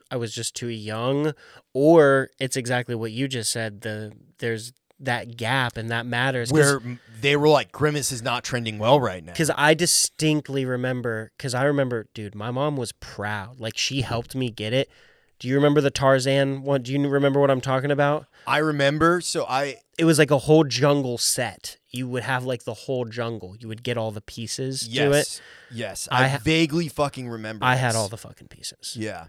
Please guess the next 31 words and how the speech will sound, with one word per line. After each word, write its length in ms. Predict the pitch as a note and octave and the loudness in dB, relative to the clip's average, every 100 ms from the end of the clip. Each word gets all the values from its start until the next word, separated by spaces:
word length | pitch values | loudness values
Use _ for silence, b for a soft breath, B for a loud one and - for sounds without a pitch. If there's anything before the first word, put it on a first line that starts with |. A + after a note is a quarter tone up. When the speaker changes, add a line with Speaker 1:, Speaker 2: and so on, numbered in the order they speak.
| - | -14
Speaker 1:
Yeah, 240 | A2 - - - | -14 -12 -18 -8
I 120 | B2+ | -8
had 160 | A2+ - | -8 -14
'em 120 | - | -20
all. 180 | - _ _ _ _ b b b _ | -20 _ _ _ _ b b b _
And 100 | C3+ | -2
I 60 | C#3+ | 0
think 220 | D#3 E3+ | 2 2
there 120 | F#3+ | 4
was 140 | E3 C#3 | 4 2
a 60 | |
Harry 240 | B2 B2+ A2+ | 0 -2 -2
Potter 400 | - A#2 A#2 G#2 | -4 -4 -2 -4
one, 240 | G2 A2+ | -8 -10
or 100 | A#2+ | -2
am 120 | B2+ | 0
I 100 | B2+ | 2
just 220 | C3+ C3+ - - _ - | 2 0 -4 -16 _ -8
imagining 560 | C#3 C3 B2 A#2 A#2+ A#2 | -2 0 0 -2 -6 -4
that 180 | A2 | -4
Speaker 2:
I, 60 | A2+ | -6
Speaker 1:
one 100 | B2 | -8
in 100 | A2+ | -8
my 120 | G#2+ | -8
Speaker 2:
I, 40 | A#2 | -6
Speaker 1:
head? 180 | A2+ A2+ | -6 0
Speaker 2:
I'm 280 | C#3 D#3+ | 2 4
not 280 | D#3 D#3 E3+ | 6 4 4
sure. 480 | - - D3 D#3 D#3+ | 0 0 2 2 -2
There 260 | C3 B2+ F3 | -8 -2 0
was, 160 | F#3 | 2